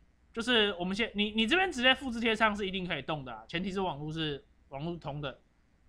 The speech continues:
好不好？那我们先给大家练习一下，然后我看一下我网络到底发生什么事。好啦，我，反正我刚刚再 run 它一次，它又可以动了，我也不知道为什么。好，那反正它就，它就网络就好了嘛，对不对？那，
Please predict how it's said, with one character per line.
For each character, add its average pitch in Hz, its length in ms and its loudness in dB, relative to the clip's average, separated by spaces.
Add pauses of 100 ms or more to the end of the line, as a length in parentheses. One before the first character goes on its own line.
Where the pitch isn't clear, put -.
(140)
好 143 60 -10
不 160 80 2
好？ 156 180 4
那 233 100 6
我 220 60 6
们 185 80 -2
先 226 160 2
给 208 100 2
大 185 100 2
家 196 120 6
练 202 160 6
习 165 140 -10
一 143 40 -12
下， 160 200 0
然 180 120 0
后 165 120 -2
我 143 140 -8
看 220 200 4
一 - 20 -2
下 214 160 4
我 151 120 -2
网 135 140 -6
络 170 120 -8
到 170 120 -2
底 135 60 -4
发 147 140 -2
生 156 80 -6
什 131 60 -12
么 117 60 -18
事。 123 300 -14 (2500)
好 175 80 -2
啦， 196 180 10
我， 202 320 4 (480)
反 202 140 4
正 285 80 8
我 226 60 4
刚 262 300 8
刚 262 100 -10 (320)
再 247 160 6
run 233 180 8
它 220 180 2
一 202 40 0
次， 220 180 -8
它 208 140 -4
又 208 100 0
可 202 100 -6
以 160 60 -4
动 156 220 -4
了， 123 100 -10
我 156 80 -4
也 160 60 -2
不 160 80 -8
知 160 40 -6
道 165 100 0
为 160 100 -2
什 151 100 -10
么。 117 100 -20 (260)
好， 123 240 -10
那 160 320 -4
反 143 160 -8
正 180 100 -4
它 180 80 -4
就， 175 300 0
它 175 120 -10
就 170 300 -2
网 151 160 -6
络 196 80 -6
就 196 80 -4
好 127 160 -10
了 123 80 -14
嘛， 123 160 -12
对 143 80 -12
不 156 60 -8
对？ 156 300 -2
那， 190 280 0